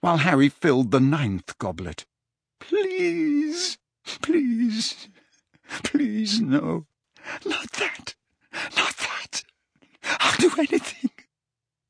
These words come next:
Just drink, Professor. Just drink. Dumbledore drank like a child dying of thirst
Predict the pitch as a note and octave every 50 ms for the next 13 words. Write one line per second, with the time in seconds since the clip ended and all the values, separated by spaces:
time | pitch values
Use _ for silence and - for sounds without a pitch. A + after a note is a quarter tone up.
0 | _ - - - - - - - - E3+ A3 A#3 - - _ - - D3 - -
1 | E3+ - - F3+ D#3 - _ _ _ _ _ _ - - - - - - A3 F3+
2 | - - - F#3+ G#3+ F#3+ G#3+ G3+ - - - - _ _ _ _ _ _ _ _
3 | _ _ _ _ _ _ _ _ _ - A#2 A#2+ A#2 A#2+ A#2+ F#2 A#2+ A#2 A2+ E2+
4 | - B2+ D3 B2+ G#2+ G2+ - G#2+ G#2+ G#2+ - - G#2 - - - C3 A#2+ G#2+ F#2
5 | F2+ G2 F2 - A2 G2+ G#2 G#2 G#2 G#2+ G#2+ G#2 - - - A2+ G#2 G2+ G2 -
6 | - -